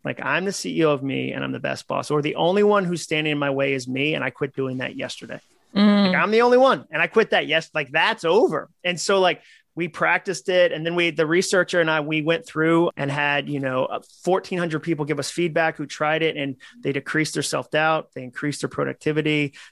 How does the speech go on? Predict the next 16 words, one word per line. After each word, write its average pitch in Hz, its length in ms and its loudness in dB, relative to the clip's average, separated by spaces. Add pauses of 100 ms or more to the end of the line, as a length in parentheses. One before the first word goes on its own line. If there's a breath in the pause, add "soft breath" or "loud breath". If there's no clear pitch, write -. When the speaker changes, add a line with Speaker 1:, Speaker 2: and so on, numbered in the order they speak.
(140)
Speaker 1:
They 147 140 0
decreased 156 540 -4
their 135 160 0
overthinking. 151 720 -2
And 143 100 -4
so 151 380 0 (320 loud breath)
I 160 160 0
just 202 380 -4
kinda 180 240 -2
came 170 260 -4
to 165 60 2
a 151 80 0
place 165 340 -4
where, 151 80 -2
like, 139 220 -2
"Okay, 143 480 -2